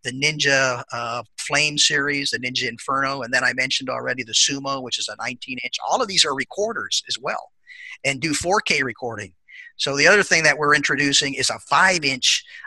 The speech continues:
uh, size product, which is called the Ninja five.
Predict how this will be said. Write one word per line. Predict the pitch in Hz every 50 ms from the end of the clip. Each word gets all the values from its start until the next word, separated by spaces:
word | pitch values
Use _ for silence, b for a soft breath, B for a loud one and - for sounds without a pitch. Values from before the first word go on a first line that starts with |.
| B _ -
uh, | 135 131 123 123 120
size | - - - 131 127 127 127 120 -
product, | - - 131 127 131 131 117 -
which | 127 - -
is | 113 -
called | - - 139 127 131 123
the | 117 113
Ninja | 117 135 139 139 - 170
five. | - - 151 120 110 113 113 117 117